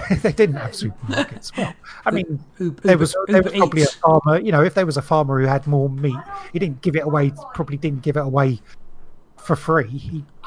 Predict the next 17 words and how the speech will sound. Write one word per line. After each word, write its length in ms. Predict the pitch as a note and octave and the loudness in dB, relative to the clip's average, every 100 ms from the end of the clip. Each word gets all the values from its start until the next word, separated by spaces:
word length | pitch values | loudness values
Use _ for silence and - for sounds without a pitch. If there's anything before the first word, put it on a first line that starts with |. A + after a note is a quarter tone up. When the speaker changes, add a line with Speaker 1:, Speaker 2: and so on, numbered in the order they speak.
| D#4 | -10
Speaker 1:
you 60 | F3 | -6
know, 160 | C3+ C3+ - - | -6 -6 -12 0
bartered 380 | G#3 G#3+ D3+ B2+ | 4 6 4 0
for 240 | - B2 A2+ | -6 -6 -6
it, 120 | - | -2
bartered 300 | D#3+ D#3+ D3 | 0 0 -2
for 80 | E3 | -6
what 160 | D#3 D3+ | -6 -6
he 80 | D3+ | -6
needed 360 | D#3+ D3 C#3+ | -6 -8 -8
back, 260 | E3+ D3+ - | -6 -6 -4
or, 220 | D3+ D3+ | -2 0
Speaker 2:
Yeah, 180 | D#3 C#3 | 0 -2
Speaker 1:
you 40 | B2 | -4
know, 60 | |
Speaker 2:
probably, 300 | C#3 C#3+ - | -6 -6 -8
yeah. 200 | A#2+ A#2 | -10 -10